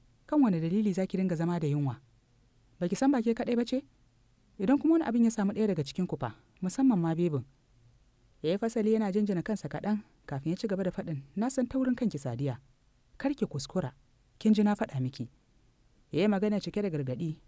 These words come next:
dan yanda ya rasa cikin Safina akan idanunsa, sai yake ganin kamar zai kuma rasa na Sadiya ne.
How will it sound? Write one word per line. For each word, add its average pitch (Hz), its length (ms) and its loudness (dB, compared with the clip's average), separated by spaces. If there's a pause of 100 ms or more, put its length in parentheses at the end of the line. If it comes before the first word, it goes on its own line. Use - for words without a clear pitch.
(500)
dan 170 160 0
yanda 220 260 4
ya 202 80 2
rasa 214 220 -2
cikin 208 160 -4
Safina 202 400 -2
akan - 240 -6
idanunsa, 147 520 -2 (280)
sai 233 240 0
yake 214 160 0
ganin 202 160 0
kamar 180 240 -2
zai 208 100 4
kuma 185 220 -2
rasa 165 160 -4
na 156 80 2
Sadiya 131 420 -2
ne. 120 140 -2